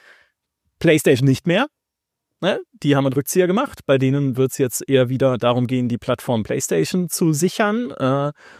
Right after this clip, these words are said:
und eine Mauer um die PlayStation zu bauen,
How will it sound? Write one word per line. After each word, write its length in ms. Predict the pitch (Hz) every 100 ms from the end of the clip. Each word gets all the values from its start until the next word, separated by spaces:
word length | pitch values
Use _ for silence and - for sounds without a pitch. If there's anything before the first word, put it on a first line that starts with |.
| -
und 380 | - 139 135 -
eine 160 | 143 143
Mauer 480 | 135 143 170 214
um 80 | 170
die 80 | 143
PlayStation 520 | - 156 - 180 185
zu 120 | 165
bauen, 360 | 165 165 190 277